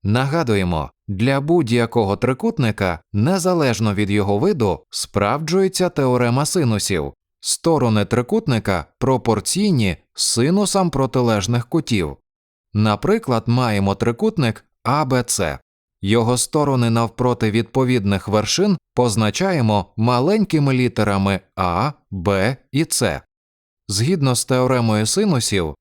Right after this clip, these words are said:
сторона А так відноситься до синуса кута А, як сторона Б до синуса кута Б, і як сторона С до синуса кута С.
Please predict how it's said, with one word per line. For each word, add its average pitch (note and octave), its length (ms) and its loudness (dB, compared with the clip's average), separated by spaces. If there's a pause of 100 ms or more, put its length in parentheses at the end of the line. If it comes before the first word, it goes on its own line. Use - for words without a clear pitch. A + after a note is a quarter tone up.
сторона C3+ 800 0
А B2 380 0
так A2 280 -2
відноситься G#2 760 0
до A#2 200 0
синуса G#2+ 540 0
кута F#2 540 -2
А, F2+ 340 -2 (200)
як A2+ 300 0
сторона B2+ 580 0
Б A2 320 0
до G#2+ 180 2
синуса G#2+ 500 0
кута F#2 420 -2
Б, F#2 380 -2 (200)
і A#2+ 180 2
як A#2+ 240 0
сторона A#2 600 0
С A#2+ 400 -2 (120)
до A#2+ 220 0
синуса E3+ 520 0
кута A2 440 -2
С. A2 300 -2